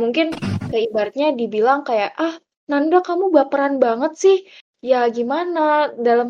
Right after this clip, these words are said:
hati juga iya sih aku baperan. Tapi kalau misalnya aku bilang dengan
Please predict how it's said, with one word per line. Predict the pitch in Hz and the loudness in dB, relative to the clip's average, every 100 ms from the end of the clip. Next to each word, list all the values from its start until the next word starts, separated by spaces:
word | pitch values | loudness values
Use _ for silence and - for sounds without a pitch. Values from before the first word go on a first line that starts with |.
| 247 | -2
hati | 240 330 | 2 4
juga | 285 226 - | 4 2 2
iya | 226 254 - | -2 -2 0
sih | 262 | -2
aku | 226 247 247 | 0 -2 0
baperan. | 233 226 208 220 247 | -2 -4 -6 -6 -4
Tapi | 240 277 | -6 -2
kalau | 269 233 208 - | 2 4 2 -2
misalnya | 233 233 214 214 214 | -4 -4 -2 -2 0
aku | 226 208 | -2 -2
bilang | 214 202 208 214 214 | -2 0 0 -2 -6
dengan | 208 | -6